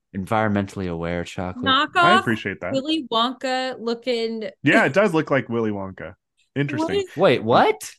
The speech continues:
Speaker 1: What did
Speaker 2: Look at
Speaker 1: Oh,
Speaker 2: that.
Speaker 1: yeah, yeah.
Speaker 3: That
Speaker 1: Yeah,
Speaker 3: looks like
Speaker 1: all
Speaker 3: a
Speaker 1: the,
Speaker 3: Wonka bar.
Speaker 1: all the little squares of chocolate are, like, unevenly sized to represent the uneven distribution of wealth in the chocolate industry.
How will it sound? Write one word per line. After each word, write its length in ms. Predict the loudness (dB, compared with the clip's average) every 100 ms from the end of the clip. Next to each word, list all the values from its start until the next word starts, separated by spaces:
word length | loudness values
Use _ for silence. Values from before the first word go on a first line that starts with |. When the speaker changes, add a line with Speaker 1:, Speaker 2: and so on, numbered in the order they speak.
| _
Speaker 1:
What 140 | 2 4
did 220 | 4 2 _ _ _ _ _ _ _ -10
Speaker 2:
Look 140 | -4
at 60 | 2
Speaker 1:
Oh, 100 | 6
Speaker 2:
that. 60 | 6
Speaker 1:
yeah, 140 | 6
yeah. 200 | 4 2 -4 _ _ _
Speaker 3:
That 100 | 4
Speaker 1:
Yeah, 60 | 4
Speaker 3:
looks 100 | 6
like 80 | 6
Speaker 1:
all 80 | 8
Speaker 3:
a 40 |
Speaker 1:
the, 60 | 8 6 4 0
Speaker 3:
Wonka 40 |
bar. 100 | -2 0
Speaker 1:
all 200 | 0 2
the 100 | 0
little 220 | 0 -2
squares 440 | -6 -6 -6 -6
of 140 | -10 -10
chocolate 600 | -6 -6 -4 -4 -4 -4
are, 320 | -4 -4 -4
like, 320 | -6 -8 -10 _
unevenly 560 | -4 -2 -2 -2 -4 -6
sized 600 | -4 -4 -2 -2 -6 -6
to 260 | -4 -4 -6
represent 520 | -8 -6 -4 -4 -4
the 160 | -8
uneven 360 | -6 -6 -4 -4
distribution 640 | -6 -10 -12 -12 -10 -8
of 120 | -10
wealth 340 | -8 -8 -8 -8
in 60 | -10
the 80 | -8
chocolate 420 | -8 -8 -8 -8
industry. 580 | -8 -8 -4 -2 -2